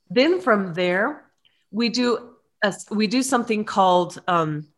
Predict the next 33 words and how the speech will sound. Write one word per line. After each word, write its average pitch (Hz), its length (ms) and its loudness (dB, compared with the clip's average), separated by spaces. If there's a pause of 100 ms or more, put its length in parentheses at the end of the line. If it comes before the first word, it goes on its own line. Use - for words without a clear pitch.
(100)
relate. 180 560 0 (460)
And 214 160 2
this 349 240 0
is 247 200 -4 (120)
literally 220 720 0
the 190 180 -2
idea 185 400 0
of - 160 -2
transplanting 220 1120 -2
something 185 460 -2
you've 175 140 -2
seen 190 340 -4
in 180 160 -6
another 180 320 0
environment 175 800 -2
or 190 80 -4
situation 175 920 -4 (640)
and 202 200 0
relating 220 640 2
that 170 340 2
into 202 320 -2
the 180 100 -4
work 160 300 -2
that 160 120 -4
you 160 120 -2
do. 110 300 -8 (640)
Now, 180 400 4
this 240 320 0
is 302 160 -2
something 185 400 -2
that 160 260 2
you 196 180 -4
see 196 680 -2